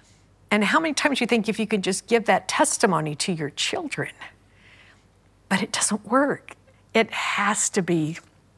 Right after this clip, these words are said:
experienced by yourself. But, um, I think I, I learned that by my life turning in a direction that I thought there was no one else that could help me and understand me but my Father in heaven.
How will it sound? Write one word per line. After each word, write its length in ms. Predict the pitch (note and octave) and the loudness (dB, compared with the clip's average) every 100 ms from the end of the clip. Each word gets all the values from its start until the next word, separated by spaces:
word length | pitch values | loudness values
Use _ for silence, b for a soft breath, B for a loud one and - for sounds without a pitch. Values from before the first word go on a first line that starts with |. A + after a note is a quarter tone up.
| _ _ _ _ _ - | _ _ _ _ _ -2
experienced 840 | F#3 - - E3 D#3+ C#3 - - | 0 0 0 0 0 -2 -4 -2
by 100 | D3+ | -2
yourself. 540 | C#3+ C#3 - C#3+ - - B B B B B - | -2 -2 -2 -4 -6 -20 B B B B B -6
But, 240 | E3+ D#3+ - | 2 2 2
um, 260 | E3+ D#3+ D3+ - - | 0 0 -2 -8 0
I 140 | F#3 | 2
think 260 | G3 C4 A3 | 4 2 2
I, 280 | F#3+ G3 G3+ - | 4 4 2 2
I 160 | F3+ | 2
learned 360 | E3+ F3+ B3+ A3 | 2 2 2 2
that 420 | D3 D3+ - - - _ _ _ _ | 2 -2 -6 -16 -18 _ _ _ _
by 540 | E3 E3 E3+ E3+ D#3+ - _ _ _ | 2 2 2 0 -4 -10 _ _ _
my 200 | D#3 F3 | 0 2
life 420 | F#3+ F#3 F3+ F3 - F#3+ - _ _ | 6 6 4 0 -4 -6 -6 _ _
turning 340 | - A3 G3+ F#3+ | 0 2 4 2
in 100 | F3 | 2
a 80 | E3+ | 2
direction 680 | F3 F3 F3 - D#3+ C#3+ | 4 2 2 0 -2 -2
that 160 | D3 D#3 | 0 2
I 140 | D#3 | 2
thought 280 | E3 E3 D3+ | 4 2 4
there 100 | D#3+ | 0
was 180 | D#3+ D#3+ | 0 0
no 100 | D#3+ | 2
one 140 | D#3+ D#3 | 2 4
else 280 | D#3 - | 2 0
that 180 | - D3+ - _ | -2 -2 -4 _
could 140 | - C3+ | -8 0
help 280 | - G3 C4 | 4 4 2
me 180 | E3 | 0
and 140 | D3 D3+ | 0 0
understand 840 | D#3+ D3+ - - E3 F#3 G#3 G3+ | 0 -2 -2 0 2 4 4 2
me 380 | D#3+ C3 C3 - _ b b b b b _ _ _ _ _ - | -2 -4 -6 -14 _ b b b b b _ _ _ _ _ -2
but 180 | C#3+ | 0
my 140 | E3+ D#3+ | 0 0
Father 380 | - D#3+ D3+ D3 | 4 4 4 -2
in 100 | C3+ | -2
heaven. 420 | D3 B2+ B2 | -2 -4 -6